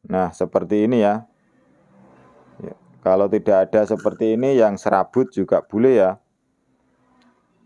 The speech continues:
Ada dua buah kabel warna bebas,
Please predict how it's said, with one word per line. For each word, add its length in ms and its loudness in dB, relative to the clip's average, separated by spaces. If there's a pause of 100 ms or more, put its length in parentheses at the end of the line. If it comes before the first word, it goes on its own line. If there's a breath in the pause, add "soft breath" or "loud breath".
(2000)
Ada 400 -2
dua 480 0
buah 400 -2
kabel 560 -2
warna 560 -2
bebas, 720 -2